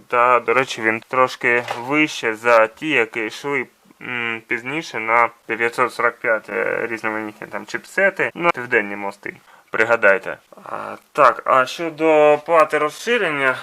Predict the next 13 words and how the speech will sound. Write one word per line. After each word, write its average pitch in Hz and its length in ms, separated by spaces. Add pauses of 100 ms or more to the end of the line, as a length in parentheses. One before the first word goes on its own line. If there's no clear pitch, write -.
(140)
на 143 260
ось 139 120
цьому 143 300
асроті, 147 600 (320)
е, - 180
я 151 160
вам 143 220
спробую 120 540
зараз 113 380
знайти 120 560 (140)
фотографію 123 960 (160)
цієї 110 320
плати, 107 440